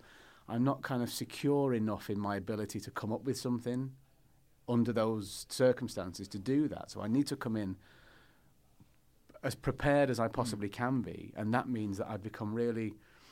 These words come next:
Speaker 1: forensic about pauses and forensic about eye movements and tiny smiles and all of this kind of stuff. And yeah, that can be, I find that really tiring. But of course, there's no feeling like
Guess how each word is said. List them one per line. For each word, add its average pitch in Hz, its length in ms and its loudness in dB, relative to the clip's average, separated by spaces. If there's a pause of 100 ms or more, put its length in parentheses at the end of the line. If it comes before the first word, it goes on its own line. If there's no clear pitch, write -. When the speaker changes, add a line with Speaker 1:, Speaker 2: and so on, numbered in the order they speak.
(200)
Speaker 1:
forensic 120 800 2
about 98 380 -2 (200)
pauses 113 920 -2
and 95 140 -8
forensic 101 580 -4
about 92 400 -4 (340)
eye 104 240 0
movements 104 720 -2
and 90 260 -10
tiny 107 480 -2 (240)
smiles 107 680 -4
and 104 100 -8
all 107 140 -2
of 101 60 -4
this 98 120 -6
kind 98 200 -6
of 92 60 -8
stuff. 104 320 -8 (640)
And 139 520 2
yeah, 156 300 4
that 135 240 2
can 151 140 -2
be, 127 440 2
I 135 80 2
find 131 240 4
that 110 80 0
really 127 160 2
tiring. 131 440 -2
But 120 60 0
of 120 80 -2
course, 151 340 0 (500)
there's 139 160 6
no 151 200 8
feeling 143 580 4
like 98 480 -2